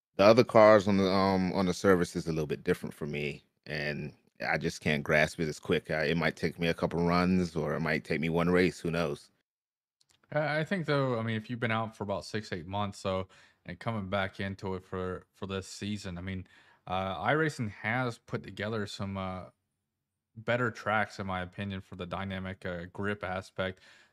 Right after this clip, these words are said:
Speaker 2: That kinda hel-, makes these cars run a little bit different on the tracks for, you know, the, these one groove tracks that we used to have now have two, maybe three different grooves that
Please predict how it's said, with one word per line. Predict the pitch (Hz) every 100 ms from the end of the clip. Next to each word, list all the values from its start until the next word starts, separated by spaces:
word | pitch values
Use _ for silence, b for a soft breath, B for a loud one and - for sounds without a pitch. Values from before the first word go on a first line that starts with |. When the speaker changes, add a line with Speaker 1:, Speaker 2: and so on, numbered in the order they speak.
| -
Speaker 2:
That | -
kinda | 117 120 107
hel-, | 104 107 - -
makes | 110 113 107
these | - 107
cars | - 101 101 95
run | 101 92
a | 90
little | 107 113
bit | 98 98 85 95
different | 104 - 98
on | 90 90
the | 87
tracks | - 98 98 -
for, | - - 92 90 b b b b 95
you |
know, | 95 95 90 87
the, | 107 110 107
these | 113 110 101
one | 98 110 107
groove | 107 104 98
tracks | - - 98 95 -
that | 92
we | 87 98
used | 101 -
to | 87
have | 92 90 90 -
now | 90 90
have | 92 98 92 -
two, | 107 101
maybe | 98 92 90
three | - 101 98
different | 95 - 82 95
grooves | 92 98 101 92
that | 98 87